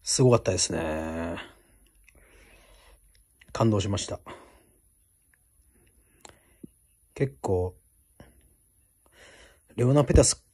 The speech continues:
勝っちゃうんじゃないかと思ってたんですけど、いや、さすがでしたね、タケル選手。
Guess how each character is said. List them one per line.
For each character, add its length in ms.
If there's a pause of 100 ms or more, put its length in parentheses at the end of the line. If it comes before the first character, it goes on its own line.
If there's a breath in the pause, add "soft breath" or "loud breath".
勝 140
っ 20
ち 120
ゃ 20
う 40
ん 40
じ 80
ゃ 40
な 100
い 20
か 100
と 60
思 140
っ 20
て 100
た 80
ん 40
で 100
す 80
け 80
ど、 220 (1800 loud breath)
い 20
や、 80
さ 140
す 120
が 300
で 80
し 140
た 100
ね、 320
タ 140
ケ 80
ル 80
選 180
手。 300